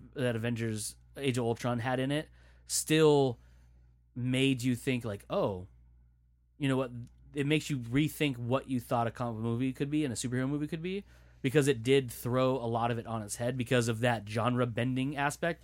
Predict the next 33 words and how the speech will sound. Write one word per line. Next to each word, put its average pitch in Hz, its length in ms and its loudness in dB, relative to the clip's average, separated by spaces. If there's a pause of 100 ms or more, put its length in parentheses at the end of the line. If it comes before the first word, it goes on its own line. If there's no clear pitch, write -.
(280)
It's 135 160 -2
a 135 40 0
spy 143 360 4
movie. 113 200 2
It's 110 120 -6
an 107 80 -12
espionage 123 480 -2
movie. 110 320 -2
It's 113 160 -4
a, 110 180 0 (380)
it's 147 160 0
a, 123 120 0 (160)
uh, 135 100 -2
you 123 200 -2
know, 120 100 2 (220)
a, 147 60 -4
a - 20 -4
superhero 135 640 2
movie. 113 320 2
It's 117 200 -2
a, 117 200 2 (360)
uh, 117 280 2
military, 143 880 4 (160)
you 143 120 -4
know, 110 400 0
uh, 107 400 -2 (440)
movie. 127 360 4
It's 120 120 0
a 117 40 -6
conspiracy 139 580 2
movie. 117 300 2
It's 113 160 -2
a, 107 180 -2